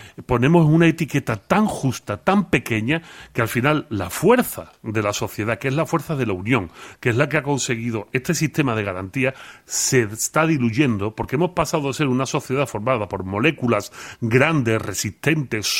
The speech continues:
sólidas, que mantienen bien los embates, que se doblan cuando tienen que doblarse,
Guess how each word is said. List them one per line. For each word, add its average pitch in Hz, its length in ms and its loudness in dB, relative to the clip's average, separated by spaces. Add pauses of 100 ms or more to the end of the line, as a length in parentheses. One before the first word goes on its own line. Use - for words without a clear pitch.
(100)
sólidas, 120 460 4 (240)
que 123 120 0
mantienen 120 640 0
bien 135 220 2
los 110 160 0
embates, 113 480 -2
que 117 160 -8
se - 180 -6
doblan 139 320 0
cuando 110 220 -4
tienen 123 220 -2
que 110 80 -6
doblarse, 123 460 0